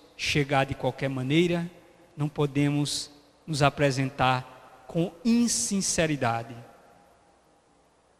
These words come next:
E daqui a pouco chega a esposa para confirmar a mentira, mas elas não, eles esqueceram de que Deus sabe de todas as coisas.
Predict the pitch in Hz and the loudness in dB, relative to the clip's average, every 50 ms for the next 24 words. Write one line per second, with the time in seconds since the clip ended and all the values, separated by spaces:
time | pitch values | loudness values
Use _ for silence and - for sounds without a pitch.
0 | _ _ _ _ _ _ _ _ _ _ _ _ _ _ _ _ _ _ _ _ | _ _ _ _ _ _ _ _ _ _ _ _ _ _ _ _ _ _ _ _
1 | _ _ _ _ _ _ _ _ _ _ _ - 151 147 151 - 185 175 170 - | _ _ _ _ _ _ _ _ _ _ _ -4 2 2 2 4 4 2 2 4
2 | 196 185 - - - 190 190 202 202 - - - 202 175 175 170 151 160 156 147 | 0 0 0 2 2 4 4 4 2 2 -2 2 4 4 6 4 4 0 -4 -4
3 | - - - - - - - - - _ _ _ _ _ _ _ _ _ _ _ | -6 -12 -20 -20 -20 -20 -20 -20 -20 _ _ _ _ _ _ _ _ _ _ _
4 | _ _ _ _ _ _ _ _ _ _ _ _ _ _ - 156 160 160 - - | _ _ _ _ _ _ _ _ _ _ _ _ _ _ 0 2 2 2 2 2
5 | 220 214 - - 208 180 160 185 190 196 196 196 196 196 190 170 - - 151 143 | 0 0 0 2 2 2 4 6 6 6 6 6 4 4 2 0 2 2 2 4
6 | 135 131 120 123 - - - - - - - - - _ _ _ _ _ _ _ | 4 2 0 -4 -8 -16 -20 -20 -20 -20 -20 -20 -20 _ _ _ _ _ _ _
7 | _ _ _ _ _ _ _ _ _ - 160 160 156 147 170 156 160 151 135 143 | _ _ _ _ _ _ _ _ _ -10 -6 -6 -2 0 0 2 2 0 -2 -2
8 | 160 160 185 - 165 156 151 139 139 147 - - 170 151 143 - - 143 139 139 | -2 -2 -2 0 0 0 0 0 -2 -2 -4 -2 -4 -4 -4 -2 -4 -4 -4 -4
9 | 139 143 143 - 156 135 127 139 139 139 135 135 135 - - - - - - - | -4 -8 -8 -10 -10 -6 -2 2 2 2 2 0 -2 -6 -8 -10 -10 -12 -16 -20
10 | _ _ _ _ - - - - - 139 127 123 123 127 127 127 123 120 - - | _ _ _ _ -6 -2 0 2 4 4 4 4 2 0 -2 -6 -6 -6 -10 -16
11 | - - - - 120 - - 123 120 117 117 107 110 107 - - - 107 101 98 | -20 -20 -16 -16 -14 -8 -6 -6 -4 -4 -4 -4 -4 -4 -6 -6 -10 -10 -12 -12
12 | 92 113 113 - - - - - - - | -12 -12 -12 -12 -12 -12 -12 -14 -16 -18